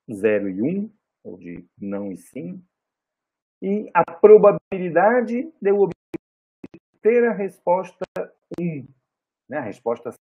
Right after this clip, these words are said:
sim. Quando eu faço essa medição X I, quando eu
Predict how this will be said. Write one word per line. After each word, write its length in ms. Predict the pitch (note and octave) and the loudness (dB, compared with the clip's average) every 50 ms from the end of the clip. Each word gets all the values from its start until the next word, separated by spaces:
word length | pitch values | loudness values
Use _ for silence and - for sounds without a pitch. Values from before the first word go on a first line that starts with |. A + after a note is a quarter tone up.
| _ _ - | _ _ -20
sim. 500 | - - - C3 B2+ B2 A#2+ G#2+ F2+ - _ _ _ _ _ _ _ _ _ _ _ | -20 -14 -10 -8 -6 -6 -8 -8 -10 -14 _ _ _ _ _ _ _ _ _ _ _
Quando 220 | - D#3 D3 C#3+ | 0 0 2 4
eu 100 | C3+ B2+ | 2 2
faço 520 | A#2+ B2+ - D#3 D#3+ F#3 G#3 A3+ A3 - G3+ | 0 0 0 2 2 2 2 0 -2 -2 -4
essa 480 | F#3+ F3 - F#3 F3 F#3 F#3+ G3+ C4 - _ | -4 -2 0 0 0 0 0 -4 -12 -18 _
medição 680 | - D3+ D3+ D#3+ C#3+ C#3 - - - D3+ E3+ F#3 F#3 F#3+ _ | -6 -4 -2 -2 -2 -6 -6 -4 -4 -2 -2 -4 -8 -14 _
X 240 | - - E3 D3 B2 | -12 -10 -10 -8 -6
I, 140 | A2+ B2+ B2 | -6 -6 -6
quando 220 | - - G#2 G2+ G2+ | -6 -8 -12 -14 -14
eu 100 | G#2 | -16